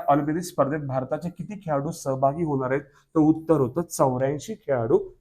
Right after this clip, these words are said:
सहभागी होणार आहेत. आणि आजचा प्रश्न तर पंधरावा, एकोणीस वर्षाखालील महिला टी ट्वेंटी क्रिकेट व विश्वचषक दोन हजार पंचवीस कोणत्या देशात आयोजित करण्यात आले आहेत? मित्रांनो, लक्षात ठेवा, महिला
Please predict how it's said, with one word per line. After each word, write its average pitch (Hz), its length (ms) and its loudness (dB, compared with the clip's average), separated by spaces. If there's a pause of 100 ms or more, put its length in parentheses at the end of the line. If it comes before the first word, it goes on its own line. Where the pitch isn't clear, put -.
सहभागी 151 680 0
होणार 123 360 -4
आहेत. 104 120 -6 (800)
आणि 180 300 0 (220)
आजचा 151 400 6
प्रश्न 160 320 0
तर 139 160 2
पंधरावा, 131 600 0 (340)
एकोणीस 226 460 0
वर्षाखालील 185 560 0
महिला 151 360 0
टी 190 180 -6
ट्वेंटी 185 400 -4
क्रिकेट 165 320 -8 (160)
व 147 140 -4
विश्वचषक 202 580 -4
दोन 196 140 -2
हजार 160 140 -2
पंचवीस 147 420 -4 (260)
कोणत्या 165 400 6
देशात 160 440 -2 (160)
आयोजित 131 320 -2 (140)
करण्यात 127 320 -2 (140)
आले 123 200 -2
आहेत? 110 220 -4 (400)
मित्रांनो, 185 360 2
लक्षात 160 300 0
ठेवा, 151 380 -2
महिला 127 680 0